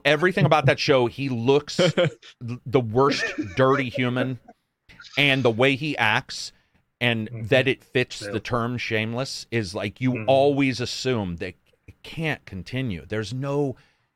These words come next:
Speaker 1: nobody's this sh-, shameless, and they are. And it just keeps building up. And I remember I was talking to Indio,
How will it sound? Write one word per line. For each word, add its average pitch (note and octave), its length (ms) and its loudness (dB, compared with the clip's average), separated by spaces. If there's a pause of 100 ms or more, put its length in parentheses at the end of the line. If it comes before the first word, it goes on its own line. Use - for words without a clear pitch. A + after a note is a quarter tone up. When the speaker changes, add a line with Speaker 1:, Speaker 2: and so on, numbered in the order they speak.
(160)
Speaker 1:
nobody's D3 640 -2
this B2 180 2
sh-, - 140 -8 (120)
shameless, D3 720 -2
and A2+ 160 0
they G#2+ 200 0
are. G#2+ 380 2 (100)
And B2 120 0
it B2 80 -2
just G2+ 280 -6
keeps B2 240 -10
building G2 360 -2
up. F#2 160 -2
And C#3+ 80 4
I F3 40 6
remember G#3 120 4
I G#3 40 4
was - 80 0
talking F3+ 280 2
to C3 80 -4
Indio, C3+ 480 2